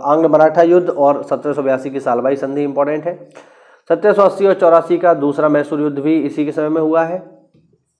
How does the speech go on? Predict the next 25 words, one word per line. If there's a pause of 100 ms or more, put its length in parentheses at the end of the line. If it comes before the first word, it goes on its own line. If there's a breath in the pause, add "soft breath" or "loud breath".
(600 soft breath)
बनारस
के
राजा
चैत
सिंह
के
साथ
विवाद,
अ,
विवादास्पद
संबंध
थे
इसके।
अवध
की (340)
बेगमों
से
इसने
ज्यादती
करी,
इस
कारण
से
hastings
पर